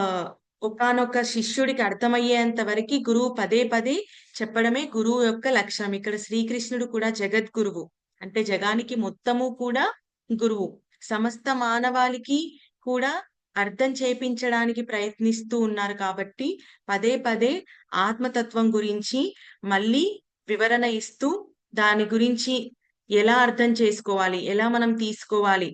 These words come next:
అనే దాని గురించి మనకి ఇక్కడ ప్రతి శరీరంలో ఆత్మ ఉంటుంది కాబట్టి ఆత్మను ఎవ్వరు కూడా ఏమీ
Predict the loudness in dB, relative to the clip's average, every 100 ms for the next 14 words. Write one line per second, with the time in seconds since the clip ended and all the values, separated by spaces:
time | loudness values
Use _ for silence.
0 | -12 _ _ -2 0 4 2 2 0 -2
1 | -2 -2 -2 -2 -6 -6 -2 -2 -4 _
2 | _ _ _ _ _ _ _ _ _ _
3 | _ _ 0 2 -2 2 2 4 4 4
4 | 4 2 2 -2 0 -2 0 -2 0 0
5 | 0 0 -2 -2 -4 -2 -2 -4 -4 0
6 | 0 0 -2 -2 -4 -10 -20 _ _ _
7 | _ _ _ -2 4 4 4 2 2 4
8 | 4 4 2